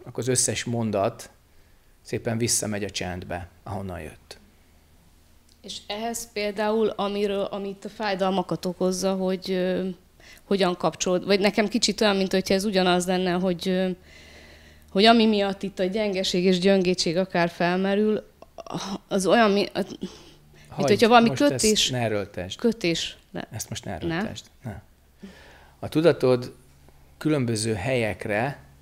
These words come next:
Speaker 1: benyúl, és megpróbálja összerakni azt, amit mélyről egyben nem mersz elővenni. Tehát bontsd le a falat, és lásd meg, hogy mi van mögötte.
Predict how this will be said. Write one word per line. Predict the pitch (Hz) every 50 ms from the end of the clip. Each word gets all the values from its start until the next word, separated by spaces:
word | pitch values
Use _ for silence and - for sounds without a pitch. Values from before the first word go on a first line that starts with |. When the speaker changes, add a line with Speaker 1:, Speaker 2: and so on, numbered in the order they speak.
| - -
Speaker 1:
benyúl, | 117 120 117 113 110 107 113 123 139 139
és | 113 - -
megpróbálja | 135 131 - - 117 104 110 107 107 -
összerakni | - 113 - - 117 107 110 107 107 - - 110 107
azt, | 117 110 - -
amit | 110 110 110 107 - -
mélyről | 113 123 131 131 135 131 117 104 101 104 101 104 104 104 - - - - _ _ _ _ _ -
egyben | 123 123 117 110 113 110 107 101 104 104
nem | 104 120 120 113
mersz | 110 110 104 101 - - -
elővenni. | 107 104 101 101 98 107 - - - 117 - 113 113 117 - _ _ _ - - - _ _ - _ _ - - - - - - - - - - _ _ _ _ _ _ _ _ _ _ _ _ _ _ _ _ _ _ _ _ _ _
Tehát | - - 104 110
bontsd | 120 127 131 120 113 -
le | 101 98
a | 95
falat, | 92 - - 117 127 139 151 165 - - - - _ _ _ _ _ 175 175
és | - -
lásd | 120 120 107 101 101
meg, | 104 101
hogy | - 113 110
mi | 110
van | 110 110 107 110
mögötte. | 110 107 107 95 101 98 101 - - - 104 98 92 -